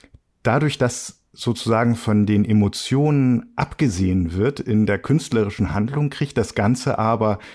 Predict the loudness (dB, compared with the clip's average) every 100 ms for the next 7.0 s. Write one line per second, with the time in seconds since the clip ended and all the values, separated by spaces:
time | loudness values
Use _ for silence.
0 | -12 0 2 4 2 -2 -6 _ -20 _
1 | _ _ _ _ _ 0 2 2 0 0
2 | 4 2 0 -4 -2 -2 -2 -4 -2 -2
3 | 0 -2 -4 -6 -2 -2 -2 -2 2 2
4 | 0 -6 _ _ -8 -4 -4 -4 -2 0
5 | 2 2 2 0 -2 -6 -6 -8 -12 -6
6 | -4 -4 -4 -8 -6 -10 -10 -6 -4